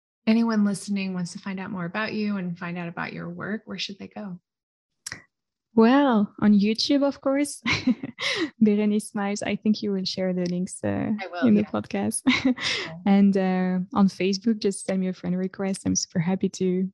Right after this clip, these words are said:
Speaker 2: connect and, you know, like, private message. Uh, I like to be a person, not necessarily just, like, face on Facebook or a picture on Instagram. And, uh, you can also join my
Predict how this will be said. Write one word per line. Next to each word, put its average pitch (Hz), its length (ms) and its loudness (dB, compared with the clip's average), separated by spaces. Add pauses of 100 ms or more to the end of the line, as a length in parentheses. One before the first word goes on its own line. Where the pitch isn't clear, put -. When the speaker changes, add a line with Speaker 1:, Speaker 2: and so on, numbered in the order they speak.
(140)
Speaker 2:
connect 190 420 4
and, 185 140 2
you 180 80 2
know, 180 80 2
like, 170 260 -2
private 175 340 -2
message. 175 540 -2
Uh, 180 200 -2 (220)
I 190 120 0
like 185 160 0
to - 140 -4
be 190 100 4
a 185 60 2
person, 180 540 -2
not - 160 0
necessarily 175 580 -2
just, - 400 -4
like, - 360 -6 (460)
face - 420 -2
on 180 100 2
Facebook 175 640 -4
or 180 340 -2
a 185 40 -4
picture - 360 -6
on 175 80 2
Instagram. 175 640 -2 (280)
And, 196 340 6
uh, 190 160 4
you 185 120 0
can 185 180 0
also 185 240 0
join 180 240 -4
my 175 180 -2